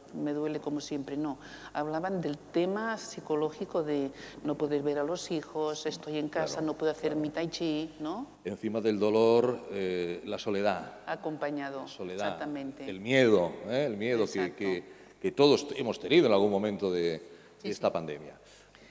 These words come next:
Speaker 2: Vamos al otro lado.
Speaker 1: Pilar.
Speaker 2: De María Teresa.
Speaker 1: Pilar es una, una señora también, muy maja también, siempre y hace tiempo también que vino a uafi.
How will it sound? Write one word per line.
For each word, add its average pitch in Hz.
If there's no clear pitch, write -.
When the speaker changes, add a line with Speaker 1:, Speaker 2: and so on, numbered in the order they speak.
Speaker 2:
Vamos 226
al 214
otro 180
lado. 87
Speaker 1:
Pilar. 220
Speaker 2:
De 123
María 123
Teresa. 139
Speaker 1:
Pilar 240
es 254
una, 196
una 170
señora 165
también, 175
muy 156
maja 160
también, 170
siempre 143
y 151
hace 147
tiempo 143
también 139
que 135
vino 139
a 127
uafi. 175